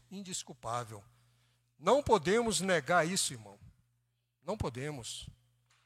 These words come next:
Essa é a palavra profética. É o que está sendo trabalhado em nós, né? É isso mesmo.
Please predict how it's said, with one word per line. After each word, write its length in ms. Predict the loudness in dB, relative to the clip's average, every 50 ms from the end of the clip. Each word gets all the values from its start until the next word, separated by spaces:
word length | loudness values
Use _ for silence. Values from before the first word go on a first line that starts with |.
| _ _ _ _ _ _
Essa 260 | 4 6 6 6 6
é 40 | 4
a 40 | 4
palavra 380 | 2 2 2 4 4 2 0
profética. 800 | -2 -2 -6 -6 -4 -2 -2 -2 0 0 -2 -6 -6 -8 -14 -14 -14 -14 -16 _ _ _ _ _ _ _ _ _ _ _ _ _
É 80 | -8 -8
o 40 | -8
que 480 | -6 -6 -4 -4 -2 -2 -4 -4 -4 -4
está 220 | -4 -2 0 0
sendo 220 | 2 2 0 0 0
trabalhado 540 | 0 0 2 2 2 2 2 2 0 0
em 20 | -2
nós, 320 | 0 0 0 2 0 0
né? 160 | 0 -2 -4 -4 -8 -18 _ _ _ _ _ _ _ _ _ _ _ _ _ _ _ _
É 100 | -6 -6
isso 280 | -2 0 0 0 0 0
mesmo. 480 | 0 0 0 0 0 -2 -6 -8 -12